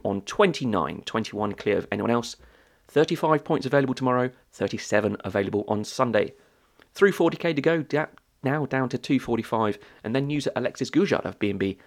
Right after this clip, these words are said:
had abandoned. The six at the front looking very much like they'd stay away as the bunch eased their tempo, happy to let the break go and not contest a bunch sprint. So all eyes on the pointy end of the race. Into the final few kilometres then, Bouchard was first to blink at about four and a half K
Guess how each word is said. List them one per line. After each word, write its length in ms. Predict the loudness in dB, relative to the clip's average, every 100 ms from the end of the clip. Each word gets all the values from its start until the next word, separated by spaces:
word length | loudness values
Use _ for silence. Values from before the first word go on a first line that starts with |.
| -8
had 140 | -6
abandoned. 500 | 0 2 2 -2 -6 _ -20 -6
The 60 | -4
six 220 | -2 -2
at 60 | -2
the 60 | 0
front 240 | 0 0
looking 280 | -4 -2 -2
very 220 | 0 0
much 180 | 0 -2
like 120 | 0
they'd 120 | -2
stay 220 | 0 2
away 340 | 4 2 0 -2 -14 -8
as 160 | -6
the 80 | -4
bunch 320 | -2 -2 -2 0
eased 300 | 2 2 2
their 140 | 0
tempo, 480 | 2 -2 0 -2 -4 -6 -20
happy 260 | -10 -2 -2
to 140 | 0
let 160 | -2 -2
the 40 |
break 380 | 0 0 0 -2
go 260 | 2 2 2
and 140 | 0 -2
not 160 | -4
contest 320 | -6 -8 -8 -2
a 20 |
bunch 320 | 0 -2 -8
sprint. 460 | -8 -2 -2 -2 -14 _ _ _ _ _ _
So 220 | 0 0 2
all 200 | 4 6
eyes 260 | 4 2 0
on 240 | 0 0
the 160 | 0 -2
pointy 340 | -2 -4 0
end 120 | -2 0
of 60 |
the 60 | 4
race. 380 | 4 2 -4 -16 _ _ _ _ _ _ _ _ _ _ _ _ -20 _
Into 300 | 0 2 2
the 80 | 0
final 300 | 2 4 4
few 160 | 4 0
kilometres 420 | 2 0 -2 -4
then, 260 | -6 -6 -2
Bouchard 340 | -2 -2 -2
was 140 | -2
first 220 | 0 0 0
to 80 |
blink 340 | 2 2 0 -6
at 80 | -4
about 180 | -4 -4
four 200 | -2 0
and 80 | 2
a 40 |
half 180 | -2 -2
K 260 | -2 0